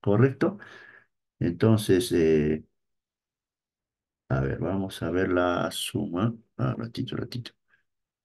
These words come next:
Ocho más nueve, a ver, ocho, once, diecisiete, llevo uno.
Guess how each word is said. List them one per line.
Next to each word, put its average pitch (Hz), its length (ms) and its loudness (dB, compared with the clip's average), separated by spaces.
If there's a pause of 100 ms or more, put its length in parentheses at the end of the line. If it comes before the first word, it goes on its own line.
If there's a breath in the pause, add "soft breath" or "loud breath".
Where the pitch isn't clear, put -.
(1160)
Ocho 107 760 4 (1400)
más 90 380 -2
nueve, 87 580 0
a 78 80 -4
ver, 69 260 -2
ocho, - 440 -4
once, 117 300 -2
diecisiete, - 540 -4
llevo 80 320 2
uno. 65 220 -4